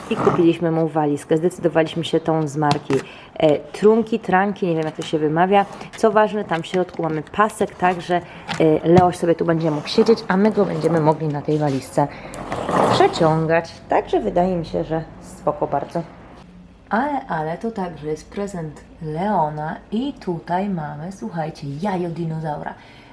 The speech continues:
E, w przepisie było tak, żeby właśnie wrzucić je do wody i można je obserwować. <laughs> Mam nadzieję, że nic tu nie zacznie się dziać, kiedy Leon będzie w przedszkolu, no bo chcielibyśmy, żeby on to, mm, obserwował. U nas w kuchni standardowo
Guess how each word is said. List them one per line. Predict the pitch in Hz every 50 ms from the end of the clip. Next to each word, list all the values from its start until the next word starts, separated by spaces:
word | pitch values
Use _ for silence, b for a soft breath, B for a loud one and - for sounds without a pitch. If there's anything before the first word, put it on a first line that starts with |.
| B - -
E, | 160 156
w | 156 156 - - - - - - - -
przepisie | - - 151 - 175 165 - 156 -
było | - 156 156
tak, | 151 - 147 156 143
żeby | 151 147 151
właśnie | 151 147 147 - 147 143
wrzucić | 139 170 175 - 165 - -
je | 143
do | 131 143 139
wody | 160 180 196 220 233 233 B B B B B B B _ -
i | 170
można | 165 160 160 - 170 156
je | 143 - - -
obserwować. | 185 190 - - - 180 165 160 156 143 160 165 165 165 - -
<laughs> |
Mam | 196 180 180 190 - - -
nadzieję, | 233 226 220 233 233 233 233 233
że | 233 226
nic | 226 226 220 214 -
tu | - 226
nie | 220 208 196
zacznie | 208 196 - - 214 208
się | 196 208 196
dziać, | 190 247 277 - - B B B B B B - -
kiedy | 190 185 196 190
Leon | 202 196 196 196 196
będzie | 196 190 175 185
w | 180
przedszkolu, | - - 196 185 - - - 170 180 208 226
no | 220 190
bo | 196 202
chcielibyśmy, | 202 - - 175 165 170 170 175 180 - 226 220 208
żeby | 175 175 190 - -
on | - 151 160 170 165
to, | - 156 151 147 151 151 B B B B B B B B - - - -
mm, | 151 147 147 143 139 143 - - - -
obserwował. | 160 156 - - - - 139 139 143 143 147 - - - - 160 - - - _ - - - _ _ _ - _ _ _ _ _ _ _ _ - - - - - - 180
U |
nas | 175 165 170 -
w | -
kuchni | - 170 - 180 170
standardowo | - - - 180 175 175 170 170 165 180 175 156 170 165